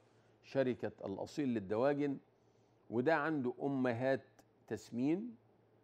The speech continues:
الأمهات دي دجاجة بتبيض بيضة، البيضة دي بتدخل مفرخ بتطلع كتكوت، الكتكوت بيديه لصغار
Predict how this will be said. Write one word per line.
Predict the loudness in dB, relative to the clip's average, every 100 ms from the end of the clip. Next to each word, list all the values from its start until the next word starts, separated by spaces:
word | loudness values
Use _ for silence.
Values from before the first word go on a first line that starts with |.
| _
الأمهات | -6 -4 -2 0 -2
دي | -2 -2
دجاجة | 0 0 2 2 2 -2
بتبيض | -4 -6 -2 -2
بيضة، | 0 0 0 -2
البيضة | -4 -2 -2 0
دي | -2
بتدخل | -4 -6 -8 -6
مفرخ | -6 -6 0 0 0 -4
بتطلع | -10 -2 2 4 4
كتكوت، | 2 -8 -2 0 0 -4 _ _ _ _ -10
الكتكوت | -4 -4 -2 2 2
بيديه | 4 2 0 2 2 2
لصغار | -2 -4 -2 4 4 4